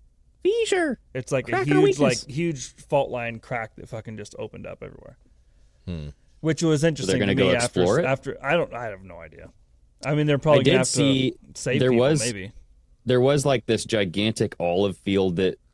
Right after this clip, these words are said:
Speaker 1: uh, got split in half. Did you see those pictures too?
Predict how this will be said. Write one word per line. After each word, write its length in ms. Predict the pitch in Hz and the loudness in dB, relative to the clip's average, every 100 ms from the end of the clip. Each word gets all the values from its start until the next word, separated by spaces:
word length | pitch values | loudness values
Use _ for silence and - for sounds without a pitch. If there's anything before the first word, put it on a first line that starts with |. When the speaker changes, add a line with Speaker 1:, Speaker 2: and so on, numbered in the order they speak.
| - | -10
Speaker 1:
uh, 420 | 71 90 85 82 78 | -4 -2 -2 -2 -2
got 220 | 87 - | -4 -6
split 260 | - 104 | -4 -2
in 60 | 92 | -2
half. 340 | 92 90 92 | -2 -2 -4
Did 120 | - 87 | -4 -4
you 60 | |
see 160 | 90 98 | -2 -2
those 180 | 87 85 | -2 -2
pictures 420 | 101 98 107 110 | -4 -2 -4 -4
too? 260 | - 92 | -2 -2